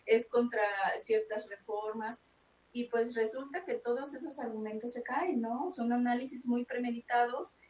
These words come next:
porque justamente New York es de las ciudades que más muertos tiene,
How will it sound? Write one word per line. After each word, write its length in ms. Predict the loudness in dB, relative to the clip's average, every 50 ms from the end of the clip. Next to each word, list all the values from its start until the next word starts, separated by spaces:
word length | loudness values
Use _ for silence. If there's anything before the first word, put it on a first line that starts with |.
| -20 -20 -20 _ _
porque 400 | 6 8 8 6 6 2 -2 -4
justamente 500 | -2 -4 -6 -6 -2 0 0 0 2 2
New 220 | 2 2 2 0 2
York 280 | 2 2 2 2 0 -2
es 120 | -2 -2
de 100 | 0 -2
las 180 | 0 -2 -2 -4
ciudades 400 | -2 -2 0 2 2 2 0 0
que 160 | -6 -8 -8
más 340 | -6 -6 -6 -6 -8 -8 -8
muertos 420 | -8 -8 -8 -8 -10 -14 -16 -16 -14
tiene, 400 | -12 -8 -6 -6 -6 -8 -10